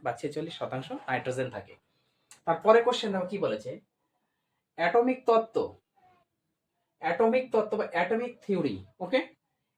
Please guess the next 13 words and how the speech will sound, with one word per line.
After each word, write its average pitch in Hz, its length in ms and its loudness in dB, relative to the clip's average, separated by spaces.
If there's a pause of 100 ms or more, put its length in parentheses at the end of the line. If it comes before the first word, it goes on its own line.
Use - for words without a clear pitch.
(100)
অ্যাটমিক 220 360 0 (100)
থিওরি 220 280 2
বা 240 80 6
অ্যাটমিক 196 320 0 (100)
তত্ত্ব 196 240 0 (460)
কে 262 120 -6 (160)
প্রস্তাব 208 400 2 (500)
করেন? 120 240 4 (640)
অ্যাটমিক 220 460 -2
থিওরি 214 280 2
কে 226 60 4 (100)
প্রস্তাব 220 280 0 (100)
করেন? 240 180 0